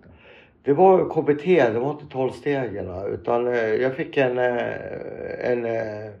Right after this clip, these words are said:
Speaker 2: terapeut. Jag känner att jag kan säga hans namn, för han är också en del i mitt liv. Precis
Speaker 1: Mm.
Speaker 2: som Maja Tam på psykiatrin var uppe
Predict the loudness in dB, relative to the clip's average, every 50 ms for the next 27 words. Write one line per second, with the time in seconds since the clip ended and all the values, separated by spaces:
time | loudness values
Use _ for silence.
0 | -20 _ _ _ _ _ _ _ _ -20 -20 -20 _ -20 -20 -20 -20 _ _ _
1 | _ _ _ _ _ _ _ _ _ _ _ _ _ _ _ 4 6 6 8 8
2 | 8 8 8 8 8 6 4 4 4 6 6 6 6 6 6 4 2 2 0 0
3 | 0 -4 0 4 4 6 6 6 4 2 0 0 0 2 4 4 4 2 0 2
4 | 2 4 4 4 2 2 2 0 0 -2 -4 -4 0 2 6 8 8 8 6 4
5 | 2 0 0 0 -2 -2 -4 -2 0 0 0 0 -2 -6 -8 -10 -8 -6 -6 -6
6 | -6 -2 0 2 2 2 2 0 2 2 2 2 2 0 -6 -12 -14 -12 -14 -12
7 | -8 -8 -8 -8 -6 -4 0 0 0 -2 -2 -6 -6 -6 -4 -6 -6 -8 -10 -18